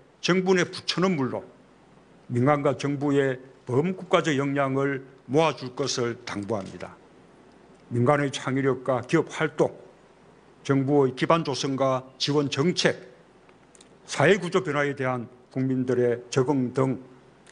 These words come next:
각 경제 주체가 함께 노력해야만 사 차 산업혁명 시대를 선도할 수가 있습니다. 국가 차원의 전략 하에 민간과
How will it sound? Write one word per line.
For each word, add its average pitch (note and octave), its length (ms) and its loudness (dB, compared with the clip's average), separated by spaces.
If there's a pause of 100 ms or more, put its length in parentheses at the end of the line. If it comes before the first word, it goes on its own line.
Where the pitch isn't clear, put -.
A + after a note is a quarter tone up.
(120)
각 E3+ 240 0
경제 C3+ 280 0
주체가 C3+ 640 0 (340)
함께 F3+ 680 0 (320)
노력해야만 C3 1000 -2 (600)
사 - 180 -6
차 C#3 120 0
산업혁명 C3 480 0
시대를 B2 580 -2 (300)
선도할 C3 400 0
수가 A2+ 460 -4 (220)
있습니다. A2+ 540 -6 (1160)
국가 F#3 260 4
차원의 E3+ 480 0
전략 C3 440 -2
하에 C3 300 2 (640)
민간과 B2+ 760 0